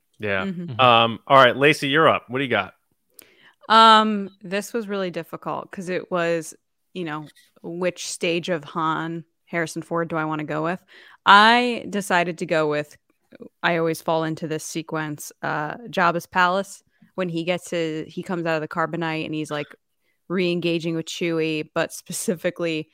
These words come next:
Speaker 2: my favorite Han moment is when he's on the skiff, the sand skiff with, uh, Luke, and Luke's like, "Oh, I'm,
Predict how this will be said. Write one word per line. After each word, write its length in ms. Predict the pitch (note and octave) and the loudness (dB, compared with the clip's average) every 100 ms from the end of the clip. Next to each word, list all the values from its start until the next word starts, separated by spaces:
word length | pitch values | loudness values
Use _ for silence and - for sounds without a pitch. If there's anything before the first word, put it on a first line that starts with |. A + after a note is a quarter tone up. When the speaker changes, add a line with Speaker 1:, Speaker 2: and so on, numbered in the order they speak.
| _ _ _ _ _ _ - | _ _ _ _ _ _ -4
Speaker 2:
my 200 | F3+ E3+ | 0 0
favorite 360 | - F3 E3+ | 0 -2 -2
Han 260 | D#3+ E3+ E3+ | -2 -2 -2
moment 300 | D#3+ D#3+ D#3 | -4 -4 -6
is 140 | E3+ F3 | -6 -6
when 100 | E3 | -6
he's 140 | D#3+ | -2
on 160 | E3+ D#3+ | -2 -4
the 80 | |
skiff, 580 | D#3 - - D#3+ D3+ - | -8 -10 -4 -2 -4 -10
the 60 | - | -12
sand 320 | - F3 E3 | -8 -6 -6
skiff 340 | E3+ - D#3+ - | -6 -6 -6 -6
with, 200 | D#3 D3+ _ _ - | -8 -8 _ _ -12
uh, 240 | D3 D3 | -8 -8
Luke, 320 | D#3 E3+ E3 | -6 -6 -6
and 100 | D#3+ | -6
Luke's 240 | E3 D#3+ - | -8 -8 -10
like, 240 | B2+ - _ _ _ | -12 -12 _ _ _
"Oh, 240 | - A3 F#3+ | 2 4 4
I'm, 240 | D#3+ F3 | 2 -4